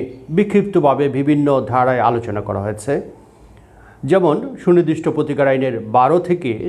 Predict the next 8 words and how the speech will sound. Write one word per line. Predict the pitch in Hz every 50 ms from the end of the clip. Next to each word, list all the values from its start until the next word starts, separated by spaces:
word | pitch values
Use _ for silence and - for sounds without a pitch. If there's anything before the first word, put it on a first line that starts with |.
| 175 - -
তিরিশ | 151 139 143 143 139 - - - - - - - 117
ধারায় | - 147 143 131 107 82 85 104 147 202 - - - - - - - - - - - - - - _ _
চুক্তির | - 175 156 175 175 175 156 143 135 - - 147
সুনির্দিষ্ট | 143 - 175 165 156 147 123 131 123 - - 135
বলবৎকরণ | 117 101 113 113 113 113 117 117 113 - - - - - - 117 107 107 107
বিষয়ে, | 101 101 110 98 - - 107 104 107 - 220 226 - - - - - - - - - - - - - - - - - - - -
পঁয়ত্রিশ | 160 156 156 151 156 156 139 147 143 - - -
থেকে | - 151 151 151